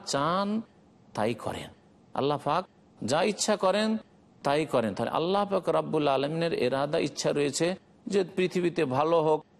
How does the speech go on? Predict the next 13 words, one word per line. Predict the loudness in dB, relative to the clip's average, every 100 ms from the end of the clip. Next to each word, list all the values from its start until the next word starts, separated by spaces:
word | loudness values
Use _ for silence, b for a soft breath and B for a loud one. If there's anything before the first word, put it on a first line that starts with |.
| _ -2
মন্দ | 0 2 2
হোক, | 2 4
এই | 2 0
ইচ্ছা | -2 -2 0
রয়েছে। | 0 -2 -2 -2 -4 -10 -6
এটি | -4 0
হচ্ছে | -2 0 0
সৃষ্টিগত | 0 0 0 0 2 2 2
এরাদা | 0 2 2 2 2
আল্লাহ | 0 0 0
পাক | -2 -2
রব্বুল | -2 0 2
আলামিনের। | 2 0 0 0